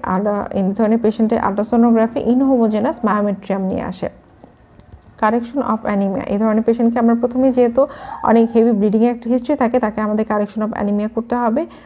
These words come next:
ব্লিডিং স্টপ করার জন্য Traxil বা Zamic দিব তিন থেকে পাঁচ দিন, পেইনের জন্য Algin বা এনএসএআই যেটা লাগে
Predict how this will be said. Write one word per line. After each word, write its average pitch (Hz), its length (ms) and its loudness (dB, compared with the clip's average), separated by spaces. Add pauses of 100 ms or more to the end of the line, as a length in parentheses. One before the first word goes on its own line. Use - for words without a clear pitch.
(120)
ব্লিডিং 226 300 4
স্টপ 208 240 -2 (100)
করার 214 200 0
জন্য 220 240 0
Traxil 202 520 -2
বা 208 80 -2
Zamic 202 400 -2
দিব 240 200 2
তিন 220 220 2
থেকে 226 200 0
পাঁচ 220 280 -4
দিন, 311 140 -2 (360)
পেইনের 226 360 4
জন্য 226 220 -2
Algin 196 520 2
বা 226 60 0
এনএসএআই 202 460 -2
যেটা 220 300 0
লাগে 220 360 0